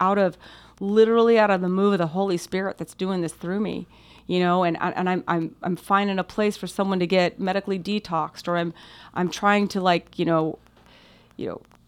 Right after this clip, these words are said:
find where someone is that, that's suicidal, or, and, and, and I'm usually just on a hunt and just, I, persistent, you know, and I know that it's just a move of the Holy Spirit, because I know that's, that's my calling,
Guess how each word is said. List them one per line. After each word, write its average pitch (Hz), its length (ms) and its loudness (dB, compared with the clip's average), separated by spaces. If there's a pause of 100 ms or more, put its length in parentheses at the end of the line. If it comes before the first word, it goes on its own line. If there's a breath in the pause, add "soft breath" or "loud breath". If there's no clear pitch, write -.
find 208 540 0
where 202 140 0
someone 202 400 0
is 196 260 2
that, - 260 -2
that's 190 180 0
suicidal, 190 920 0
or, 170 360 -2 (440)
and, 185 240 -4
and, 180 200 -2 (100)
and 185 220 -2 (140)
I'm 196 160 0
usually 202 400 0
just 180 220 -8
on 180 100 0
a 175 80 0
hunt 208 360 -2
and 175 160 -4
just, - 260 -10
I, 180 120 -2 (680)
persistent, 190 720 -4 (400 soft breath)
you 190 100 0
know, 190 140 2
and 180 100 0
I 175 80 2
know 190 240 2
that 208 140 0
it's 185 160 -6
just 180 180 -8
a 175 40 0
move 180 180 0
of 165 80 -4
the 165 60 -4
Holy 165 260 -4
Spirit, 196 360 -4
because - 200 -8
I - 80 -4
know 208 180 0
that's, 220 240 -2
that's - 380 -6
my 170 100 -4
calling, 156 480 -4